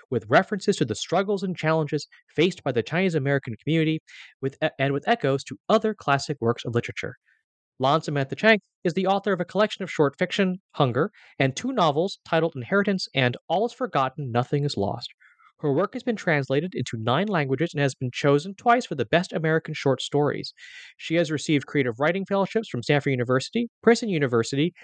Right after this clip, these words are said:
the Radcliffe Institute for Advanced Study, the Guggenheim Foundation, and the National Endowment for the Arts.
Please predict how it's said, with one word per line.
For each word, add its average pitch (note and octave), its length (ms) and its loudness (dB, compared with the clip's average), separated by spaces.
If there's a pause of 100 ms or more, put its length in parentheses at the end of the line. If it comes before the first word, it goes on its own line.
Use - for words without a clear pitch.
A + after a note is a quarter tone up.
(160)
the B2 100 -2
Radcliffe D#3+ 400 0
Institute F3+ 340 -2
for C#3+ 200 0
Advanced A#2 340 0
Study, G3+ 340 2 (240)
the C3 60 -8
Guggenheim G3 400 2
Foundation, E3 500 0
and A#2 160 -2
the G2+ 80 -2
National D3+ 480 0
Endowment C3 400 0
for B2+ 140 -2
the B2+ 140 -4
Arts. - 420 -6